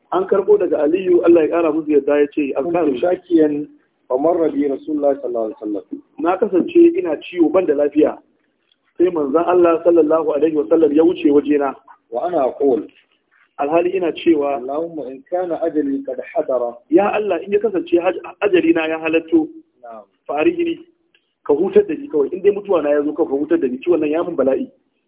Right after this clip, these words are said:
Speaker 2: Wa in kana muta'akhiran farfa'ni.
Speaker 1: Ya Allah, idan wato ajali na zai yi jinkiri, ya Allah ka ɗaukaka ni.
Speaker 2: Wa in kana
Speaker 1: Farfa'ahu anni.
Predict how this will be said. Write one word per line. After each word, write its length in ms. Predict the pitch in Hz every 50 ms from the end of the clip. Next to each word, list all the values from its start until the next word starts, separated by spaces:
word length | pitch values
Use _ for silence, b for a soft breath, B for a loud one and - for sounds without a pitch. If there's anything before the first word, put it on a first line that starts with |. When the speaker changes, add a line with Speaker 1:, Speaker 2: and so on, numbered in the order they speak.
| _ _ 120
Speaker 2:
Wa 100 | 120 123
in 140 | 131 139 -
kana 240 | 180 185 190 180 156
muta'akhiran 800 | 147 139 139 143 - 156 156 - - 175 156 151 147 151 147 - _ _ _ _ _ _ -
farfa'ni. 500 | 131 127 127 - 180 170 143 127 110 101 - _ _ _ _ _ _ _ _
Speaker 1:
Ya 240 | - - 175 190 - -
Allah, 460 | 208 202 - - 185 180 359 - - - - _ _ _ _ -
idan 540 | 160 - - - 202 214 208 208 214 208 208 - _ _ _ _ _ _ _ _ _ _ _ _ -
wato 320 | 147 147 151 151 156 156 156 175
ajali 340 | 190 170 175 160 165 175 180
na 160 | 180 180 175 165
zai 120 | 175 180
yi 140 | 165 - 170
jinkiri, 560 | 151 - - - - 339 339 339 - 339 - - _ _ _ _ _ -
ya 160 | 294 160 165 180 -
Allah 320 | 185 180 180 170 170 165
ka 100 | - 170
ɗaukaka 440 | 160 175 185 - - - - 143 143
ni. 160 | 143 143 - - _ _ _ _ _ _ _ _ _ _ _ _ _ _ _ -
Speaker 2:
Wa 140 | 117 117 139
in 160 | 165 151 -
kana 200 | - 196 175 165
Speaker 1:
Farfa'ahu 400 | - - 208 202 220 180 175 156
anni. 240 | 139 135 143 139